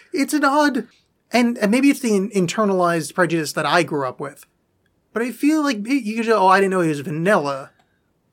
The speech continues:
Think makes it slightly less awkward,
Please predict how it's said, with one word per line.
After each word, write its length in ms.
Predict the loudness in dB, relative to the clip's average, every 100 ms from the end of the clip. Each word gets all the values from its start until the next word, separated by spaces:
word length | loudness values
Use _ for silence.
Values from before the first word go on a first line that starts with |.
| _
Think 280 | -8 -8 -6
makes 300 | -2 -2 -2
it 100 | -6
slightly 540 | -6 0 0 0 -2 0
less 580 | 2 0 -2 -10 -16 _ _ _ _ -16 -2
awkward, 680 | 2 2 0 -2 0 -2